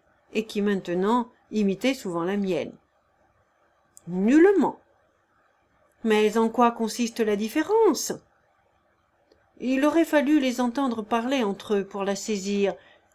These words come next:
mais c'est maintenant impossible. Swann est mort, et monsieur de Charlus ne vaut guère mieux.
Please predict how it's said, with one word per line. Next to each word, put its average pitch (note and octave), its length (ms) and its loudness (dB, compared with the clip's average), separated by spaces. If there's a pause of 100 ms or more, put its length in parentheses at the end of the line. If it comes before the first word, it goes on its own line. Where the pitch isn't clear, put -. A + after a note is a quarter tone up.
mais G3 320 2
c'est G3 200 -4
maintenant F#3+ 440 -2
impossible. F#3 720 -4 (380)
Swann G3+ 500 -2
est G3 140 -4
mort, G#3 480 0 (420)
et G#3 160 4
monsieur G#3+ 320 0
de F#3+ 100 -2
Charlus G#3 460 0
ne G#3 100 2
vaut F#3+ 160 0
guère G3+ 280 0
mieux. F3+ 280 -2